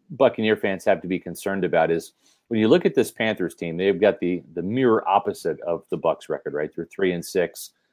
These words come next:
while Tampa Bay is six and three. But th-, this, looking at the last four games, those losses were to Chicago, twenty-three to sixteen. That's, that's one touchdown.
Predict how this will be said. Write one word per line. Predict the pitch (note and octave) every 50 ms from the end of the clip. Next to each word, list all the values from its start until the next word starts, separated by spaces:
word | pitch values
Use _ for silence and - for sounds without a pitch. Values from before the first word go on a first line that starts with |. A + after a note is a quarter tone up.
| _ _ -
while | D#2+ D#2+ D#2+
Tampa | - - A2 G2+ E2+ F#2 E2+
Bay | D2+ F#2 F#2 F2+ E2+ E2
is | D#2 - -
six | - F#2+ - - -
and | E2 D2+ -
three. | - F#2+ G2 G2 F2+ E2 D2 - _ _ _ _ _ _ _ _ _ _ _
But | - G#2+ G2+ - - _ _ _ _ -
th-, | A2 A2+ - A#2+
this, | C3+ G3 G3+ - - - - - F#2+ F#2+ F#2 G2+
looking | C3 D3+ G3 G3+ G#3+ F#3 D#3+ C#3+
at | B2 -
the | A2 G2+
last | G#2+ A#2 A#2+ C3 C3+ - -
four | - - B2 A2 G#2
games, | F2 G2 G#2 G2+ F#2 F2+ - -
those | C3+ F3 A3 G#3 -
losses | G2 G#2 A#2 D3+ F#3 F3 - - G#2+ F#2+ E2+
were | F2+ F2 F#2 F#2+ F#2+ F#2+ F#2 - - _ _ _ _ _ _ _ _ _ _ _
to | - - C#3 C3
Chicago, | - - A#2+ - - D3+ D3 D#3 D3+ A#2+ A2+ G#2+ G2+ G#2
twenty-three | - - - - D3+ D3+ D#3 D#3+ E3 E3 D#3 - _ - C#3 C#3 C3 B2
to | A#2+ A#2
sixteen. | - - A#2 G2 - - - B2+ G#2+ F2+
That's, | F2+ A2+ C3 - - -
that's | B2 C3 - -
one | G2+ A2 B2 A#2+ A#2
touchdown. | - B2 A2 - - - - -